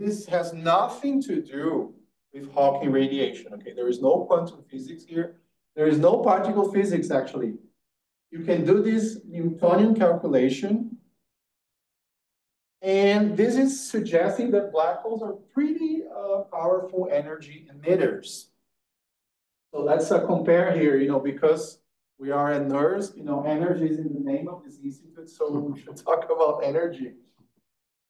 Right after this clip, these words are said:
So the matter to energy efficiency of black hole accretion is bigger than ten percent. Just, you know, for reference, the matter to energy efficiency of metabolism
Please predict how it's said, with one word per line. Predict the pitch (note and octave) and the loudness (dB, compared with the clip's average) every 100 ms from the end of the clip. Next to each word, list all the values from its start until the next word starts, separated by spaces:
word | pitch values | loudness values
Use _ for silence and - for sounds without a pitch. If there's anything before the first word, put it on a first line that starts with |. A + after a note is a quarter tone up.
| _ | _
So | - E3 | -12 -10
the | D#3+ F3 | -2 0
matter | E3 E3+ G3 G#3+ | 4 4 4 2
to | G#3 | 2
energy | G3 G3+ G3 | 0 0 -2
efficiency | E3+ F3+ E3+ G3+ G3+ F3+ | -2 -4 -4 -4 -2 -2
of | D#3+ | 0
black | E3 D#3+ | 0 0
hole | E3+ E3 | 0 0
accretion | D#3+ D#3+ E3 | -2 -4 -4
is | D3+ | -6
bigger | C3+ D3+ D#3+ | -4 -2 0
than | D3+ - | -2 -6
ten | C#3+ - | -12 -14
percent. | C3 - E3 F#3 - - _ _ _ _ _ _ | -16 -2 2 2 0 -14 _ _ _ _ _ _
Just, | E3 F#3 G#3 G#3 | 2 2 2 2
you | F3+ | 2
know, | D#3+ | 2
for | D#3+ D#3 C#3+ | 2 2 4
reference, | C#3+ D#3+ - D3+ C3 - - _ _ _ _ _ _ _ - | 4 2 -2 -4 -4 -4 -14 _ _ _ _ _ _ _ -14
the | |
matter | D3 D3+ E3+ G3 - | -2 0 2 2 0
to | F3+ | -2
energy | D#3+ F3 F3 | 0 -2 -2
efficiency | D#3 - - F3+ - D#3+ | -4 -6 -8 -8 -2 0
of | D#3+ | 2
metabolism | D3+ - - E3+ F#3 E3+ D3 C3 C3 A#2 G#2+ | -2 -2 0 2 2 -2 -2 -4 -8 -10 -10